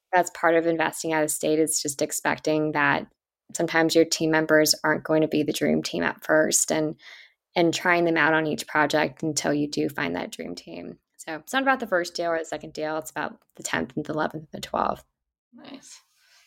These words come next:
Speaker 2: Do you, um, have a particular agent that you stick with that looks for these deals for you, or do you kinda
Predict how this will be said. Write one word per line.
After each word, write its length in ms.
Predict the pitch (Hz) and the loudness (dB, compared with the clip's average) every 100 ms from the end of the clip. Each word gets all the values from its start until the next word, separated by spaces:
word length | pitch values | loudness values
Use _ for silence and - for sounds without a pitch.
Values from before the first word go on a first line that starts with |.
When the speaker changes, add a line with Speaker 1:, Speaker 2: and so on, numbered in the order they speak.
| _ _ _ _ | _ _ _ _
Speaker 2:
Do 80 | 240 | 4
you, 380 | 233 214 208 - - | 4 4 -4 -8 0
um, 500 | 240 214 190 185 185 | 2 4 4 4 2
have 400 | 185 214 190 185 | 2 2 4 2
a 100 | 202 | 0
particular 580 | 208 202 202 208 202 190 | 0 0 0 0 0 0
agent 460 | 185 180 196 226 | -2 0 0 0
that 160 | 247 - | -2 -2
you 120 | 220 | -2
stick 300 | 202 233 226 | -2 -4 0
with 300 | 240 233 233 | 0 0 0
that 260 | 208 - 233 | -4 -4 -4
looks 280 | 202 - | -6 -6
for 160 | - 220 | -4 -2
these 200 | 226 220 | -2 -2
deals 340 | 233 226 226 | 0 0 0
for 220 | - 240 240 | -2 0 2
you, 320 | 240 247 247 | 2 0 -2
or 200 | 214 185 | -2 -2
do 100 | 190 | 0
you 180 | 185 185 | -2 -2
kinda 480 | 196 180 185 185 | 0 2 0 -2